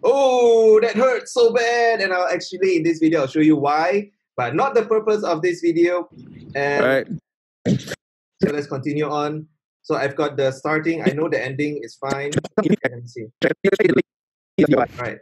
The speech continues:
Speaker 1: So it ends, and I want it to have, oops,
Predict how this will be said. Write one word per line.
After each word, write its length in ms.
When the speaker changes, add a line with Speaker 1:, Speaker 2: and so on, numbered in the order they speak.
Speaker 1:
So 220
it 280
ends, 520
and 340
I 100
want 180
it 120
to 80
have, 220
oops, 280